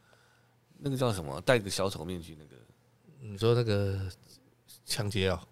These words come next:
Speaker 1: 不是啦，叫，不是抢劫，就有一个网红也戴小丑面具啊，什么勾二有没有？
Speaker 2: 嗯。
Speaker 1: 反正他也是个网红。
Speaker 2: 是。
Speaker 1: 他就在骂说：“哎，那个校园的暴力事件，为什么我们的校园的安全没有？是，是不是政府怎么样？”
Speaker 2: 对。对。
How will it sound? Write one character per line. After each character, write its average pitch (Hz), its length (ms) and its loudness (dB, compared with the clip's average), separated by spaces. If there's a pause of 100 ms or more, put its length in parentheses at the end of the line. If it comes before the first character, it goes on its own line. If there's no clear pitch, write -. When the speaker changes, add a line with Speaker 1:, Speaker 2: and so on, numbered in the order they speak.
Speaker 1:
不 101 60 -4
是 110 180 2
啦， 80 260 -2
叫， 131 160 6 (180)
不 110 100 -4
是 139 120 -2
抢 - 200 -6
劫， 90 140 -4
就 147 120 2
有 110 40 6
一 95 60 2
个 104 80 0
网 87 180 2
红 87 140 -10
也 87 80 -14
戴 120 140 0
小 104 160 -4
丑 90 120 -8
面 95 200 -6
具 98 160 -8
啊， 87 120 -6
什 92 120 -10
么 95 80 -4
勾 127 260 8
二 123 260 4
有 82 60 -4
没 104 80 -2
有？ 98 240 -2
Speaker 2:
嗯。 98 220 -8 (280)
Speaker 1:
反 110 120 4
正 165 100 8
他 151 120 6
也 123 60 6
是 - 120 -2
个 107 60 2
网 78 140 0
红。 - 160 -16 (280)
Speaker 2:
是。 98 340 4
Speaker 1:
他 160 100 12
就 160 120 4
在 147 120 12
骂 135 300 10
说 110 320 2
：“哎， 165 240 6
那 175 80 0
个 151 100 2
校 135 220 6
园 98 140 0
的 107 120 -2
暴 123 200 6
力 120 120 0
事 113 160 -2
件， 110 160 -2
为 127 120 2
什 90 100 -4
么 82 80 -6
我 82 220 -4
们 87 180 -6
的 90 100 -4
校 101 280 4
园 82 180 -6
的 90 80 -6
安 107 180 -4
全 80 200 -6
没 82 280 -8
有？ 73 140 -4
是， 117 160 -4
是 120 120 -4
不 113 100 0
是 104 80 4
政 123 200 2
府 - 160 -10
怎 78 140 -10
么 76 80 -16
样？” 98 180 -4 (220)
Speaker 2:
对。 101 140 4
对。 80 60 -4